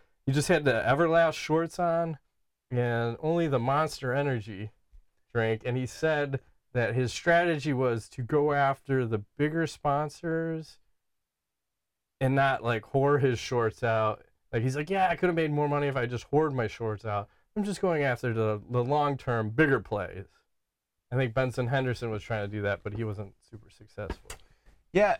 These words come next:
Speaker 2: yeah, it's a, definitely a strategy. I don't know what he's getting paid, if they will re-, release that or not.
Speaker 1: I don't know. I, I wanna say it was less than his Reebok money, but you'd gotta think if he's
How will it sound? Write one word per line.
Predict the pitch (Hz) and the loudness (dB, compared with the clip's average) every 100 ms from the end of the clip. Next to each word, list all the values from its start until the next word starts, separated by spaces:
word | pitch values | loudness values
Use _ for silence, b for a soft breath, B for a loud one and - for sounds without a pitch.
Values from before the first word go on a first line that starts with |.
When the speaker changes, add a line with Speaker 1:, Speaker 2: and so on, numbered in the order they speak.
| - | 2
Speaker 2:
yeah, | 170 | 2
it's | 160 131 | 4 2
a, | |
definitely | 127 156 156 127 | 2 4 2 -2
a | |
strategy. | - 131 127 127 147 | 0 2 2 0 -2
I | 107 | 0
don't | 120 | 0
know | 110 | 0
what | 104 | -2
he's | 104 | -2
getting | 110 101 | -4 -2
paid, | 110 117 110 | -2 -2 -4
if | 101 | -6
they | 104 101 | -6 -6
will | 98 95 | -6 -6
re-, | 101 104 101 | -6 -6 -6
release | 107 113 117 | -2 -2 -2
that | - 123 - | 0 0 0
or | 123 113 | -2 0
not. | 120 165 - - | 2 0 -2 -4
Speaker 1:
I | 202 | -4
don't | 208 | -4
know. | 202 185 | -4 -2
I, | 147 135 - B B B | -4 -4 -12 B B B
I | 165 | -2
wanna | 180 202 | 0 0
say | - 165 | 2 2
it | |
was | 135 110 | 2 -2
less | 113 113 113 147 - | 0 2 2 2 -2
than | 170 | -2
his | 143 | 0
Reebok | 135 151 165 170 180 | 0 2 2 2 0
money, | 180 185 | -2 0
but | 165 143 117 | 0 0 0
you'd | 151 143 135 | -2 -4 0
gotta | 180 185 160 | 0 2 0
think | - 143 123 | -2 -2 -2
if | 127 | -4
he's | 160 147 120 | -2 0 -2